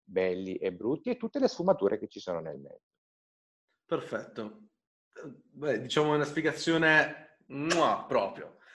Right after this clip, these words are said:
Speaker 2: <laughs> Bene. Eh, non so se anche tu ti, ti ritrovi con, con questa frase, alla fine, penso, non so, mi ricordo se era di Tony Robbins o quello di qualcun altro, che alla fine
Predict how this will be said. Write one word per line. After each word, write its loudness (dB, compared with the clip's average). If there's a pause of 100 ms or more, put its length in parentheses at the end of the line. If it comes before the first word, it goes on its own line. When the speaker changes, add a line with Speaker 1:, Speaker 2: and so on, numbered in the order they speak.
(120)
Speaker 2:
<laughs> 0
Bene. 4 (340)
Eh, 6
non 0
so 0
se 6
anche 2
tu 0
ti, -4
ti -4
ritrovi 0
con, -2
con -8
questa 2 (300)
frase, 4
alla 0
fine, -4
penso, -8
non -14
so, -6
mi -6
ricordo 0
se 0
era 2
di -6
Tony -4
Robbins -2
o -8
quello -2
di -18
qualcun -8
altro, -6 (380)
che 2
alla 6
fine 2